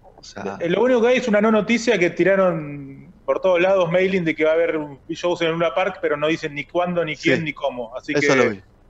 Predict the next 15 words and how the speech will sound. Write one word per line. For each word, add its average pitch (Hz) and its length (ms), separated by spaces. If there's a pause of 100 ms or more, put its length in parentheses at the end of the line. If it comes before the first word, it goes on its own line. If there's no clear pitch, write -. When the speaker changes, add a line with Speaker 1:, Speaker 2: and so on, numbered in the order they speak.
(180)
Speaker 2:
que - 80
se 135 120
curtan, 113 420 (160)
¿no? 185 200
Más 139 140
o 127 60
menos. 127 240
Speaker 1:
Eso 120 180
lo 113 200
vi. 113 140
Speaker 2:
Intriga, 139 580
por 143 100
lo 156 80
menos 165 200
Speaker 1:
Eso 170 160